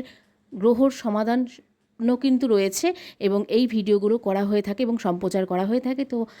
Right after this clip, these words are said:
আপনারা অবশ্যই আমাদের এই চ্যানেলটিকে ভিজিট করুন এবং আমাদের এই চ্যানেলের মাধ্যমে আপনাদের অনেক উপকার হয়তো দিতে পারে। তো তার সাথে সাথে আমাদের এই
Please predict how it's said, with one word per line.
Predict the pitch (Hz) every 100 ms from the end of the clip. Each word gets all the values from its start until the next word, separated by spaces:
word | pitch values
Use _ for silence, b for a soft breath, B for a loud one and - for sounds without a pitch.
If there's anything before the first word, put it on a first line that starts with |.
| B
আপনারা | - 190 208 214
অবশ্যই | - 214 226 302
আমাদের | 285 247 240
এই |
চ্যানেলটিকে | 226 214 202 208
ভিজিট | 208 196 214
করুন | - 254 294 294
এবং | 185 185 190 B B
আমাদের | - 190 196
এই | 220
চ্যানেলের | 214 180 185 202 202
মাধ্যমে | 180 180 226 233 233 B -
আপনাদের | 185 208 208 226
অনেক | 233 269
উপকার | 220 220 214 208
হয়তো | 190 180
দিতে | 180 175
পারে। | 190 185 214 294 B B
তো | - 190
তার | 185
সাথে | 190 - 285
সাথে | 285 277
আমাদের | 269 202 202 208
এই | 226